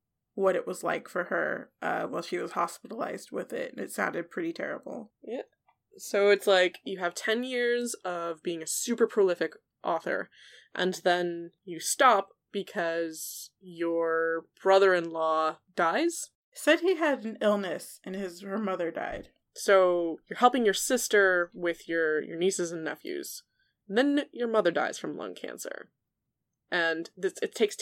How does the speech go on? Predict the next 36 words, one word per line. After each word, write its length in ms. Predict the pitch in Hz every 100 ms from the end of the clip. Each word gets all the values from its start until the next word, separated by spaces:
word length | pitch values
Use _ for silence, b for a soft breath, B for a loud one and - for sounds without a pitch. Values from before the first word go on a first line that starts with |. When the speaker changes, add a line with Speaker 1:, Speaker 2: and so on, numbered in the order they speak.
| -
Speaker 2:
ten 280 | 277 262 240
years 480 | 226 180 170 - -
for 80 | 185
you 200 | 170 180
to 100 | 170
be 60 |
able 120 | 170
to 60 | 160
sit 160 | 240 226
back 200 | 208 -
down 220 | 165 160
and 140 | 156
write 160 | 156 156
again. 320 | - - - b b b b _ _ -
And 140 | 190
you 80 | 180
do. 300 | 285 311 - _ _
And 380 | 196 196 180 175
you 320 | - 170 175 165
write 380 | 185 185 170 - - -
from, 560 | - 180 170 170 165 170 _
you 80 | 175
know, 120 | 170 -
that 360 | 180 185 185
point, 420 | - 214 202 196 -
you 140 | 165
publish 520 | - 190 185 180 - -
in 160 | 175
two 160 | - 175
thousand 480 | 170 165 165 160 175
nine, 420 | 208 220 214 208
two 140 | 202
thousand 400 | 196 190 190 185
ten, 360 | - 240 220 214
two 120 | -
thousand 360 | 170 160 -